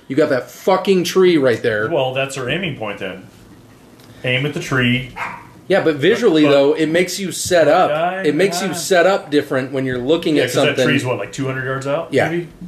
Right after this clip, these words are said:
Speaker 3: then
Speaker 1: Yeah.
Speaker 3: if you drift too much right,
Speaker 2: So
Speaker 3: you're gonna go in the crap.
Speaker 2: in the ditch down there, right in the houses.
Speaker 1: There's, there's a lot of, uh, nuances like that on that golf course where you're set up on the tee box and you're going, "Oh, this, this looks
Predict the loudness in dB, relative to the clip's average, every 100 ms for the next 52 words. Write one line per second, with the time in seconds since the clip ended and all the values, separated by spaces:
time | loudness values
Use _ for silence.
0 | -18 -20 -20 -4 0 0 -2 -4 -4 -4
1 | -8 -8 -8 -6 -2 -2 -2 -2 -4 -4
2 | -4 -4 -8 -12 -20 -18 -6 -2 -2 -2
3 | -4 -6 -6 -4 -4 -6 -8 -8 -8 -6
4 | -4 -6 -6 -4 -4 -4 -10 -18 -20 -2
5 | 2 2 0 -2 2 2 2 2 4 4
6 | 4 2 -2 -4 -2 -2 -2 2 2 2
7 | -2 -4 -2 -2 0 0 -2 -2 2 2
8 | 2 2 2 2 2 -2 -2 0 4 4
9 | 2 -4 -20 _ -6 0 2 2 2 -2
10 | -2 2 4 2 0 -4 -2 -2 -2 -8
11 | -20 -20 -8 -2 2 2 0 -2 0 0
12 | 2 2 2 -4 -14